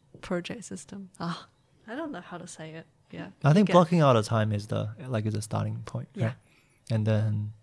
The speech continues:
Speaker 2: things will become more fluid as it goes.
Speaker 1: Yes.
Speaker 2: Mm.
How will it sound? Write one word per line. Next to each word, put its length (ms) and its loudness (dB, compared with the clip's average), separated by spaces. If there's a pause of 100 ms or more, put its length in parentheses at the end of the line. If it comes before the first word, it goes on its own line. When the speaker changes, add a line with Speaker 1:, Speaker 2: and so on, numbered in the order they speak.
(540)
Speaker 2:
things 420 4
will 200 2
become 400 -2
more 240 -2
fluid 360 -6
as 140 -6
it 80 -8
goes. 280 -12 (280)
Speaker 1:
Yes. 380 -10 (100)
Speaker 2:
Mm. 80 -6